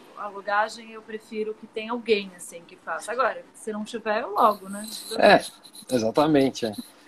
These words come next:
Speaker 2: Porque é isso, às vezes, né, ah, é viagem, né? Aí só a passagem aérea é cinco pau, né? Eu tava filmando em Rondônia, é cinco, seis mil reais, né?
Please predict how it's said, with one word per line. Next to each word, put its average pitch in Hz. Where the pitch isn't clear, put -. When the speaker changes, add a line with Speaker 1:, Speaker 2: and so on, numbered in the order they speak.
Speaker 2:
Porque 151
é 196
isso, 135
às 123
vezes, 160
né, 151
ah, 165
é 147
viagem, 123
né? 117
Aí -
só -
a 196
passagem 165
aérea 160
é 147
cinco 185
pau, 120
né? 117
Eu 120
tava 123
filmando 139
em 135
Rondônia, 139
é 143
cinco, 214
seis 196
mil 202
reais, 160
né? 127